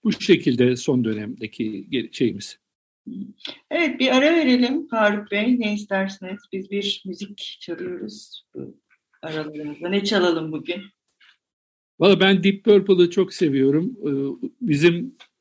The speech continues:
Speaker 1: gençliğimiz hep Deep Purple, işte Pink Floyd, Emerson, Lake and Palmer falan dinleyerek geçti. Onun, e, en sevdiğim parçalarından birisi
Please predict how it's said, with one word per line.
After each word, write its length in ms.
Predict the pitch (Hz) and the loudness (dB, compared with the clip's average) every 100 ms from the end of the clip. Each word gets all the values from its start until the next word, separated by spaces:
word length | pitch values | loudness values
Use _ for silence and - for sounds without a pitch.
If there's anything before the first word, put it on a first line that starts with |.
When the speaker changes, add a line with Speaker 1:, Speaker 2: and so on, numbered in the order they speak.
| 294 | -4
Speaker 1:
gençliğimiz 720 | 165 139 143 - 143 143 147 | 4 4 4 4 4 4 2
hep 260 | 160 156 - | 0 0 -4
Deep 200 | 147 - | -4 2
Purple, 540 | 156 143 147 135 - - | 2 4 6 6 4 -10
işte 260 | - 123 | -4 -4
Pink 260 | - 123 120 | 0 0 2
Floyd, 420 | 147 123 123 120 | 4 6 6 4
Emerson, 480 | - 131 131 123 135 | 0 0 0 2 2
Lake 280 | 131 127 127 | 4 2 0
and 100 | 120 | -2
Palmer 420 | 139 135 123 113 | 0 2 2 0
falan 420 | - 120 123 120 | 0 2 4 2
dinleyerek 520 | 113 120 127 113 110 | 2 2 4 2 -2
geçti. 460 | - 98 - 170 185 - - - - | -8 -10 0 0 0 -4 -18 -20 -2
Onun, 400 | 165 170 202 196 | 4 8 8 6
e, 460 | - 160 147 139 - | 0 0 2 2 4
en 140 | 170 180 | 4 4
sevdiğim 480 | - 139 139 175 | 4 2 2 -2
parçalarından 880 | - 165 135 160 139 139 139 139 139 | 0 -2 2 2 4 2 2 0 0
birisi 580 | 143 127 117 - 190 196 | 0 0 2 4 4 4